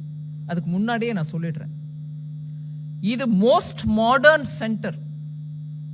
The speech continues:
இந்த ரீஜனல் மெட்ரலாஜிக்கல் சென்டர் சென்னையில எது இருக்கோ அதை பத்தி நான் சொல்றேன். அவங்க அஞ்சு நாள்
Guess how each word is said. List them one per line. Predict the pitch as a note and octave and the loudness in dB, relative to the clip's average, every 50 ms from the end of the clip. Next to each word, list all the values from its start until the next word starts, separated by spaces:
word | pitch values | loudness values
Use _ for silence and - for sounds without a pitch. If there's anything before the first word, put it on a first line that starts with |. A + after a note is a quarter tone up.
| - - - - | -10 -10 -6 -2
இந்த | G3 G3+ G3 F#3 F3 | 0 2 4 4 2
ரீஜனல் | D#3 G#3 A#3+ B3+ A#3 G3+ A#3 B3 C#4 C4+ A3+ | 2 2 0 0 0 0 2 2 2 2 2
மெட்ரலாஜிக்கல் | G#3 F#3+ G3+ G3 - A3+ G#3+ G#3 G#3 G#3 F#3+ G3+ G3 - G3+ | 2 2 2 2 0 0 2 4 4 4 4 2 0 0 0
சென்டர் | F3 - - F#3+ F3+ E3+ - G3+ F3+ | 0 0 0 0 0 0 0 -2 -4
சென்னையில | D#3 - F#3+ F3+ F#3+ G3+ G3 F#3 F3 E3 | -2 -2 -2 0 0 0 0 0 0 0
எது | E3 D#3+ E3 F3+ E3+ | 0 0 0 0 0
இருக்கோ | D#3 D#3 D3+ F#3+ A#3+ | -2 -2 -2 -2 0
அதை | C4 G#3 F3 E3 E3+ | 2 2 2 2 2
பத்தி | D#3+ F3+ D3+ A#3+ | 0 -2 -2 0
நான் | A#3 A3 | 0 0
சொல்றேன். | - - D3+ C#3+ - - - - - - - - - - - - - - - - - - - - - - - - - - - - - | -2 -2 -4 -4 -4 -6 -8 -8 -10 -10 -10 -8 -8 -8 -8 -8 -8 -8 -8 -8 -8 -8 -8 -8 -8 -8 -8 -8 -8 -8 -8 -8 -4
அவங்க | - F3 G3+ C4+ D4+ C#4+ B3+ F3+ D#3 F3 G#3+ C4+ - - - - - - - - - - - - - - - - - - - - - - - - - - - - - | -2 0 0 0 0 0 0 2 2 0 0 -4 -6 -8 -10 -10 -10 -10 -10 -10 -10 -10 -10 -10 -10 -10 -10 -10 -10 -10 -10 -8 -8 -8 -8 -8 -8 -8 -8 -6 -2
அஞ்சு | - F#3 A3+ C4+ D#4+ D#4+ - F4+ F4+ E4+ | 0 0 0 0 -2 -4 -6 -6 -2 0
நாள் | C#4+ C#4 D4 E4 F4 A#3 - | 2 2 4 4 2 2 -2